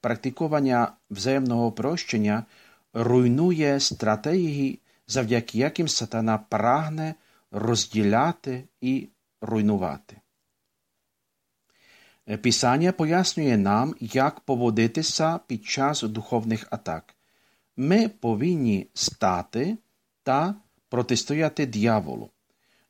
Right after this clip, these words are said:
Сам Господь бореться за нас, як казав Мойсей до ізраїльського народу, коли вони потрапили в пастку армії фараона біля Червоного моря.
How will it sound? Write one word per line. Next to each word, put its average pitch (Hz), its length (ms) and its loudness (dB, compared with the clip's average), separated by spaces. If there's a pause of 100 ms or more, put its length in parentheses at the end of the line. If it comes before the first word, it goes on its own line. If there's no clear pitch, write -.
(120)
Сам 185 420 4
Господь 120 800 -2 (520)
бореться 123 640 0
за 101 220 0
нас, 90 500 -2 (500)
як 110 160 -6
казав 110 500 2
Мойсей 113 680 0
до 120 180 -2
ізраїльського 107 640 -2
народу, 120 600 0 (560)
коли 143 300 4
вони 160 720 0
потрапили 131 760 -2
в 107 280 0
пастку 131 680 -2
армії 117 420 2
фараона 120 720 -2
біля 104 320 0
Червоного 98 560 -4
моря. 82 420 -6